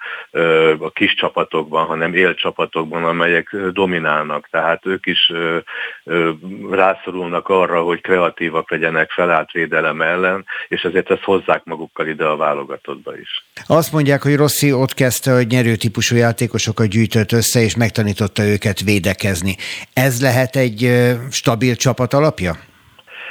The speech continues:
Speaker 1: Hát ugye mindig mondják, hogy, ö, hogy azzal kezdődik a csapatépítés, hogy vegyél egy kapust, utána építs egy védelmet, és utána a többi majd, ö, majd már jön magától. Ez, ez egy olyan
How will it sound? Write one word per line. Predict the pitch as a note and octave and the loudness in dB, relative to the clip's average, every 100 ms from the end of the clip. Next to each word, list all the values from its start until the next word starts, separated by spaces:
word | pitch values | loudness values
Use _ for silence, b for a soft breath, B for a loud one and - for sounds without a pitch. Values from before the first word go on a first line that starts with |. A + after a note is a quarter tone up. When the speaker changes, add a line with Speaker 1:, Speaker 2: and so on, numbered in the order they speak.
| B B | B B
Speaker 1:
Hát | - C3 | -8 0
ugye | - C3 | 2 4
mindig | C3+ G#2 | 4 4
mondják, | G2+ G2 G2 F#2+ | 2 2 2 0
hogy, | G2+ F#2+ | -4 -4
ö, | G#2+ G2+ F#2+ | 0 2 4
hogy | F#2+ | 4
azzal | G2 F#2 F2+ | 2 2 -2
kezdődik | - G2 G2 F#2 F2 | -4 -4 0 0 0
a | F#2 | 0
csapatépítés, | - - G2 - F#2 - F#2 F#2 E2+ | 0 0 -2 0 -2 -2 0 0 0
hogy | F2 | 0
vegyél | F2 E2 E2+ | 0 0 2
egy | D#2+ | 0
kapust, | - F2+ - A#2+ A#2+ | 0 -2 0 -2 -2
utána | - F#2 F2+ | -2 -2 0
építs | F2 - E2+ F2+ | -2 -4 -4 -4
egy | E2+ | -2
védelmet, | E2+ E2 D#2 D2 D2 - | 0 0 0 -2 -4 -4
és | - | -4
utána | G2 - G2 F#2 | -4 -2 0 2
a | F#2 | 0
többi | - F#2+ E2+ | 0 -2 -2
majd, | F2 E2+ E2 B B B - | 0 -2 -2 B B B -4
ö, | F2+ F2 E2+ E2+ E2+ | 2 4 4 4 2
majd | E2+ E2+ | 2 0
már | F2+ F2 | 2 2
jön | F#2 F2+ | 2 2
magától. | E2+ D#2 D#2 D#2+ - E2 - B B | 0 2 0 -2 -2 -2 -2 B B
Ez, | G#2 G#2 G2+ | -2 0 0
ez | G#2+ F#2+ A2+ | -2 -2 -6
egy | G2 G#2 | 0 2
olyan | G#2+ F#2 E2+ | 2 0 -4